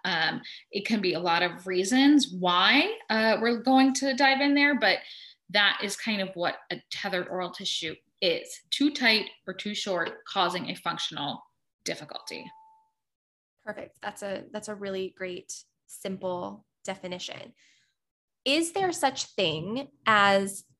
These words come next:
Speaker 2: a small tongue tie? Because this is something I hear a lot from parents, that their pediatrician assessed their baby and they say, "Oh, it's a small tie, but it's not a big deal."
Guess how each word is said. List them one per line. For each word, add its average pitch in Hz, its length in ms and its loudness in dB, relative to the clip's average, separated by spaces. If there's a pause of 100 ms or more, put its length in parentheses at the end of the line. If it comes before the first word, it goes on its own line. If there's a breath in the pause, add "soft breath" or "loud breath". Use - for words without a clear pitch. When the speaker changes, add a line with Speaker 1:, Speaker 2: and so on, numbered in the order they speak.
(220)
Speaker 2:
a 190 360 6
small 202 1160 2
tongue - 240 -4
tie? - 200 -4
Because 220 200 2
this 233 140 -2
is 277 80 0
something 285 280 4
I 269 60 6
hear 262 260 4
a 240 60 4
lot 190 280 4
from 208 120 -4
parents, 190 380 -4
that - 160 -8
their 185 180 4
pediatrician 196 640 -4
assessed 180 300 -4
their 196 100 -2
baby 196 320 0
and 175 140 -2
they 175 100 -4
say, 170 400 -4 (300 loud breath)
"Oh, 247 120 8
it's 254 140 4
a 285 60 -2
small 240 420 6
tie, 196 500 2
but 190 120 -6
it's 190 180 -12
not 185 180 -2
a 175 60 -6
big 170 220 -8
deal." - 360 -10